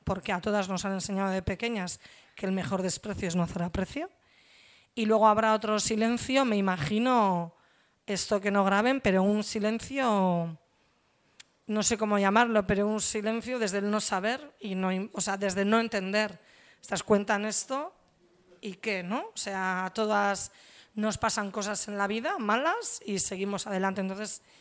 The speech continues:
también creo que habrá un silencio, me imagino, espero que algún día reaccione para bien, ¿no? Que, que diga, "Bueno, me tengo que recolocar. Yo no creía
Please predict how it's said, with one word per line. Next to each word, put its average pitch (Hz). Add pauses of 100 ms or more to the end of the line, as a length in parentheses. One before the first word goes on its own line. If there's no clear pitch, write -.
(640)
también 220
creo 233
que 233
habrá 220
un 240
silencio, 226
me 214
imagino, 196
espero 226
que 196 (100)
algún 202
día 202 (440)
reaccione 202
para 190
bien, 170
¿no? 185
Que, - (380)
que 196
diga, 190
"Bueno, 190
me 196
tengo 226
que 220
recolocar. 190 (360)
Yo 214
no 240
creía 208